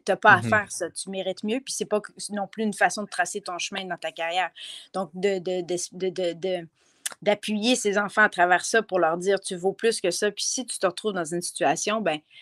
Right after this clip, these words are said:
Speaker 1: tu refuses, malheureusement. C'est un beau contrat, mais not worth it.
Speaker 2: Mais absolument, absolument. Puis, Shelly, on peut pas mieux finir le podcast que dire, « It's not fucking worth it. »
Speaker 1: Not
Speaker 2: Euh,
Speaker 1: fucking worth it. It's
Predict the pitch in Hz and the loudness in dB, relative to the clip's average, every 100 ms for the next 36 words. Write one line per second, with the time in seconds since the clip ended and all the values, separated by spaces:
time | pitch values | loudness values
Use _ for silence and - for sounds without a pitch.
0 | - _ - 208 175 175 214 233 202 190 | -20 _ 0 2 4 2 0 -2 2 6
1 | 185 180 180 190 - _ - 202 214 262 | 6 6 4 -2 -4 _ 0 4 6 6
2 | 247 214 202 220 254 226 151 175 185 226 | 8 6 6 6 8 4 -2 -2 4 4
3 | 208 220 240 180 165 - 196 - - - | 6 4 4 0 -4 -6 -18 -18 -20 -10
4 | 120 120 110 104 - - 135 123 117 120 | 4 6 6 2 -6 0 2 2 0 0
5 | 113 - - 120 - - 175 143 135 143 | -2 -6 -4 -4 -2 4 6 8 6 4
6 | 147 123 120 - - - 127 139 160 135 | 4 2 0 -8 -18 -2 2 4 2 2
7 | 147 143 131 147 156 143 123 123 131 117 | 2 2 2 4 4 4 2 4 4 4
8 | 120 110 107 - 117 123 - 110 101 113 | 4 4 2 -2 -2 -2 -4 -4 0 2
9 | 127 131 127 120 - 135 135 - - 139 | 2 0 -2 -4 2 4 4 0 0 2
10 | 135 - 127 113 107 107 113 131 127 - | 2 0 -2 -2 -4 2 6 8 6 4
11 | 120 101 - _ - 175 185 214 262 233 | 0 0 -6 _ -12 -8 4 10 10 10
12 | 220 262 - 240 196 190 262 269 208 147 | 8 6 6 0 2 6 6 4 -2 -4